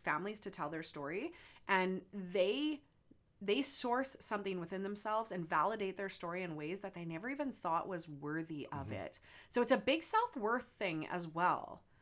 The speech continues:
Speaker 2: Oh, huge, huge. A self-worth thing, a healing thing, um, and an empowering thing.
Speaker 1: Yeah, what I do matters,
Speaker 2: Yeah.
Speaker 1: and it's actually a tangible thing to be worthy of being passed down.
Speaker 2: Yeah.
Speaker 1: Right?
Speaker 2: Yeah, no, true.
Speaker 1: Yeah, it becomes like an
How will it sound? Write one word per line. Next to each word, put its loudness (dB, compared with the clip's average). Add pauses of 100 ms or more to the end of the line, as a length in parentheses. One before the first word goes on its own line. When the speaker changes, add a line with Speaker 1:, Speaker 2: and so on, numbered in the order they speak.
(280)
Speaker 2:
Oh, 10
huge, 4
huge. 4
A -4
self-worth 2
thing, 2
a -2
healing 2
thing, 0 (580)
um, 2
and 0
an 0
empowering 2 (100)
thing. -4
Speaker 1:
Yeah, 2
what 8
I 8
do 2
matters, 2
Speaker 2:
Yeah. 6
Speaker 1:
and 2
it's -2
actually 2
a -2 (100)
tangible 0 (140)
thing -2
to -2 (300)
be -4
worthy 2
of 0
being 0
passed -4
down. -2 (640)
Speaker 2:
Yeah. 6
Speaker 1:
Right? 4
Speaker 2:
Yeah, 4
no, 2
true. -6
Speaker 1:
Yeah, 8
it 4
becomes 4
like 2
an 2